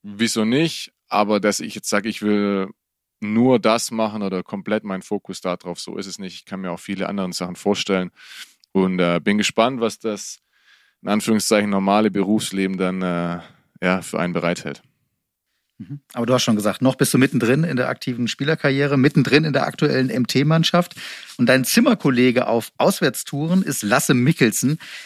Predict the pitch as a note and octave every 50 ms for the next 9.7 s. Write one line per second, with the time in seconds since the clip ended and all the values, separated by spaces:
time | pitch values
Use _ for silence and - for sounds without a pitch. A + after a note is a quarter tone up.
0 | - - - - B2 A#2 A#2 A2 G#2+ - A#2 G#2+ F#2+ F2 G#2+ - - G#2+ - -
1 | A2+ G#2+ G#2+ G2 G2 - - - A2+ A2+ B2 - G#2+ A2 A2 G2+ - - G2 G2
2 | A2 A2 G2 F#2 F#2 - - - A#2 G2 G#2 G2 G2+ - - - - - G#2+ G2
3 | G2 - G2+ F#2 - - - - - - D#2+ - - - - - - - - B2
4 | - - - _ _ _ _ _ _ _ _ _ _ _ _ _ - - - -
5 | - - - - - - - D3+ F3 E3+ - F3 B2+ A2+ D#3 E3+ F3+ F#3 - E3+
6 | E3+ E3 E3 E3 D#3+ D#3+ D#3+ D#3+ D#3+ C3+ - A3 C4 - - - - - - -
7 | - - B3 D#3 - - D#4 D#4+ C4+ - - F#3 D#3 D3+ C#3+ B2+ C3 - D3+ C#3
8 | A#2+ D3 C#3+ C3+ C#3+ C3+ B2 - - G2+ G2 B2+ C3 C#3 C#3 C3 C3 D3+ C#3+ -
9 | D3 C3+ - - - C3 B2 A#2 A2+ G#2+ - - - -